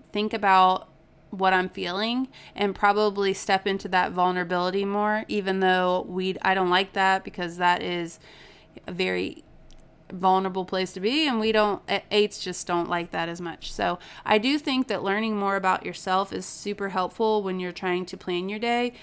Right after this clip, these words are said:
and also prioritize these essential seven.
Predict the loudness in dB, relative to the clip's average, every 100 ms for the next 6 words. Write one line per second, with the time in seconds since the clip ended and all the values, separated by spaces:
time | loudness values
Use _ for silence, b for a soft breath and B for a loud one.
0 | B -6 2 2 2 0 0 -2 0 0
1 | 2 0 0 -2 -2 0 0 -2 -6 -12
2 | -10 -8 -6 -6 -6 -8 -10 -6 -6 -6
3 | -8 -6 -6 -8